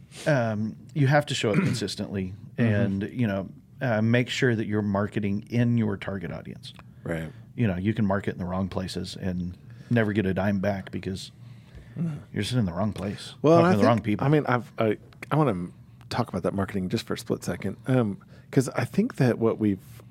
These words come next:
Speaker 2: what I have found is, like, who do your, who do you serve? You know, we're all trying to reach customers, right? But there's other professionals that oftentimes need your services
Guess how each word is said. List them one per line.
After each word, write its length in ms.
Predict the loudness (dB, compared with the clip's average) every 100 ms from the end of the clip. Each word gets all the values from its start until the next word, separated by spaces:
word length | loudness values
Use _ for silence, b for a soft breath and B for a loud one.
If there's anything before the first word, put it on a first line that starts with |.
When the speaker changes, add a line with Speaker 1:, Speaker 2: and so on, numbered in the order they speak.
| -4
Speaker 2:
what 140 | 2
I 160 | 4 4
have 160 | 2 -2
found 360 | -4 -4 -4
is, 160 | -4 0
like, 280 | -2 -2 -18 -20 -20 -20 -20 -20 -14 0
who 160 | 4
do 80 | 8
your, 220 | 8 6 0 -2
who 160 | 2
do 80 | 6
you 140 | 6
serve? 420 | 4 2 2 2 -6
You 120 | 0 2
know, 280 | 4 2 -2 B B B B -4
we're 180 | 4 6
all 280 | 8 6 6
trying 260 | 2 2 4
to 60 |
reach 220 | 4 2 2
customers, 460 | -2 -2 -6 -4
right? 260 | 2 2 2 -6 -20 -20 B B B B B
But 120 | 4
there's 220 | 6 4 4
other 440 | 4 8 6 4 -6 -20 -20 -20 -8
professionals 840 | -2 0 4 2 4 0 0 -2 0
that 160 | 0
oftentimes 720 | 2 0 0 0 0 0 0
need 320 | 0 2 2 0
your 120 | 0
services 720 | 2 2 2 -2 -2 -4 -6